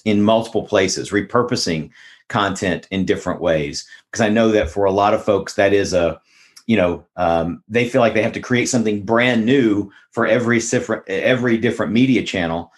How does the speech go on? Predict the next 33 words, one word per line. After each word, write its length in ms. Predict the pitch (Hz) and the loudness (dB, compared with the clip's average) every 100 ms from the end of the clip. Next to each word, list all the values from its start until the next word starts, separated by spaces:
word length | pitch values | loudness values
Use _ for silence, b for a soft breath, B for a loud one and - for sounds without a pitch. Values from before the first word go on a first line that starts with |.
| b b | b b
but 320 | 92 107 104 - | 0 2 2 0
that's 180 | 117 139 | -2 0
not 140 | 127 | 0
always 340 | 120 127 113 101 | 2 2 2 -2
the 80 | |
case. 440 | 101 131 80 - - | -2 0 0 -4 -8
So 200 | - 110 | -2 0
maybe 240 | 107 123 127 | 2 2 2
you 120 | 139 | 2
can 140 | 131 | 0
speak 300 | 120 135 123 | 0 -2 -2
to 340 | - 120 113 110 B _ | 0 2 2 0 B _
types 320 | - 147 165 170 | -4 -2 -2 -4
of 120 | 160 | -4
content 420 | 156 143 143 135 | -2 0 0 0
that 180 | 127 - | 0 0
you 100 | 127 | 0
found 340 | 127 123 117 | 2 0 -2
to 60 | 110 | -2
be 460 | 104 110 107 92 - | 2 2 2 -4 -2
most 280 | 117 117 107 | 0 2 -2
effective 400 | 98 117 113 107 | 0 0 0 -4
for 80 | 101 | -4
someone 320 | - 117 101 | 0 0 0
who's 160 | 95 | -2
just 140 | 110 107 | -2 -2
starting 360 | - 107 110 92 | 2 2 2 -2
or 80 | |
getting 260 | 82 123 113 | -2 -2 -2
started 400 | - 101 101 98 | 0 0 2 0
in 100 | 92 | -4
terms 280 | 101 101 | -4 -4
of 120 | 87 | -6